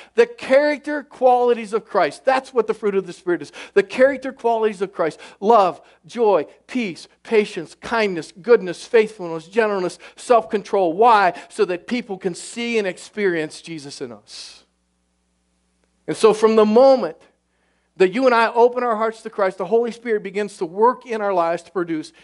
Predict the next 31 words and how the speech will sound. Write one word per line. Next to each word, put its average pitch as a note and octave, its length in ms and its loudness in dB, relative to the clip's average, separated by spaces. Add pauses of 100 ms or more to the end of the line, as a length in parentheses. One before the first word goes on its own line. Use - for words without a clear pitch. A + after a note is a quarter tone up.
his E3 300 -6 (200)
fruit. - 580 -4 (1160)
And E3+ 80 -8
because C4+ 420 0
of D3+ 80 2
that, A2+ 300 -8 (680)
if D3+ 140 -4
you C4+ 140 2
and C#4+ 80 4
I A#3 80 4
have G#3+ 100 2
truly C4+ 480 -4
given A#3+ 280 0
our A3+ 180 4
lives G#3+ 380 0
to G#3 100 -16
Jesus G3 400 -8
Christ, D#3+ 300 -4
if D#3+ 100 -8
we F#3 80 -8
truly B3 380 -4
have, E3+ 440 -2 (420)
then G#3 140 4
there B3 100 4
ought C4 120 2
to C4 80 0
be A#3+ 100 -6
changes A#3+ 640 -6
in G#3 80 -4
our G3 120 -2
character. F#3 600 -6